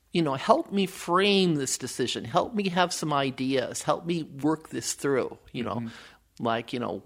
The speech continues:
Speaker 1: do I wanna do signs and how many signs should I do and when should I put them up? Well, I have a fantastic sign article in the blog thing, and you can go from zero to, like, sixty just by reading one article.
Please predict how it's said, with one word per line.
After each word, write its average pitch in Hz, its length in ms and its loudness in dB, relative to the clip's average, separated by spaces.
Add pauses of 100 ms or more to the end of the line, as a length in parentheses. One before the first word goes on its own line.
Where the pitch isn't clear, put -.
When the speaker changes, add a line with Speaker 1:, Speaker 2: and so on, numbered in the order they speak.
(300)
Speaker 1:
do 160 180 4
I 190 120 10
wanna 226 360 4
do 131 200 0
signs 120 560 -2
and - 100 -8
how 196 220 0
many 202 160 2
signs 123 400 -4
should - 160 -4
I 113 100 -2
do 120 200 -4
and 127 140 -4
when 196 160 4
should 156 180 0
I 120 100 -2
put - 220 -8
them 123 160 -4
up? - 180 -6 (460)
Well, 160 360 6
I 240 120 4
have 202 320 2 (240)
a - 80 -12
fantastic 175 960 0
sign 135 500 0
article - 520 -4 (340)
in 131 160 -2
the 123 80 -4
blog - 320 -4
thing, 113 320 -8 (440)
and 135 760 0
you 170 160 0
can 196 180 0
go 147 260 4
from 123 280 -4
zero 117 680 2
to, - 180 0
like, - 260 -4
sixty - 640 -2 (300)
just - 240 -4
by 127 100 0
reading 127 380 -2
one 117 160 -4
article. - 420 -4